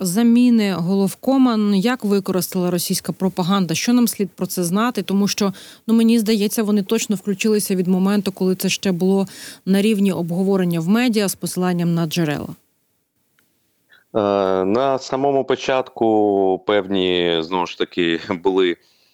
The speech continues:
Speaker 2: е, відеоролики, які закликали людей виходити на Майдан. Не виключено, не виключено, що, знову ж таки, це не тільки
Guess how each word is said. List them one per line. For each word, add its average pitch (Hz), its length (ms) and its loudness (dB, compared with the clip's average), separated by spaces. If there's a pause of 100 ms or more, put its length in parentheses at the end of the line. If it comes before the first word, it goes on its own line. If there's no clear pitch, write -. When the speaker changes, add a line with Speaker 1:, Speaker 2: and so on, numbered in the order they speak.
(220)
Speaker 2:
е, 87 220 0
відеоролики, 90 1040 0
які 82 260 -2
закликали 87 560 -2
людей 87 300 0
виходити 87 500 -6
на 90 100 -2
Майдан. 107 480 -2
Не 123 100 2
виключено, 101 840 -4
не 98 120 -4
виключено, 95 580 -4
що, - 220 -4
знову 92 240 -2
ж - 120 -10
таки, - 220 -6
це - 240 -4
не 85 140 -2
тільки 85 560 -4